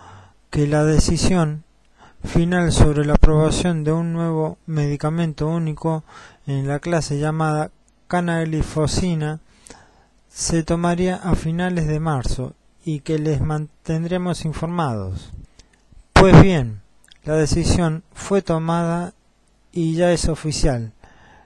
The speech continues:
La F D A acaba de dar su visto bueno a la llegada de la canalifosina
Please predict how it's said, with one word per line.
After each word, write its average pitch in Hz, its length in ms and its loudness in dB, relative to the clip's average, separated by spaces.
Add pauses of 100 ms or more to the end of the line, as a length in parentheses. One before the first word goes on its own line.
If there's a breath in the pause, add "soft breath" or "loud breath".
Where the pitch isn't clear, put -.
(120)
La 156 220 0
F 160 340 2
D 165 220 0
A 170 240 -4 (540)
acaba 170 500 -2
de 156 180 -2
dar 156 420 -2
su 175 320 -2
visto 185 340 0
bueno 175 380 0
a 175 140 -2
la 151 160 0
llegada 165 560 0
de 147 160 -2
la 170 280 -2 (440 loud breath)
canalifosina 160 1400 -2